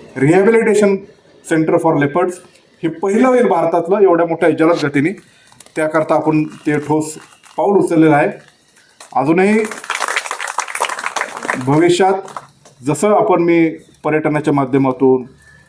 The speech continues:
शेतकऱ्यांच्या माध्यमातून, धार्मिक स्थळांच्या माध्यमातून, ऐतिहासिक स्थळांच्या माध्यमातून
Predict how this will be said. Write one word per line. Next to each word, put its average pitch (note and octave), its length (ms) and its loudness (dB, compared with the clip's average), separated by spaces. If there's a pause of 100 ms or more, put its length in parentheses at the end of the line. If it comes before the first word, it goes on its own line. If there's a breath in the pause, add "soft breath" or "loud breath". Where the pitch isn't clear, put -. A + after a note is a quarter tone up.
(160)
शेतकऱ्यांच्या D#3 560 0
माध्यमातून, B2+ 640 0
धार्मिक C3+ 340 0
स्थळांच्या C3 380 0
माध्यमातून, A#2+ 540 -2
ऐतिहासिक D3 480 -2
स्थळांच्या B2+ 380 -2
माध्यमातून B2 560 -2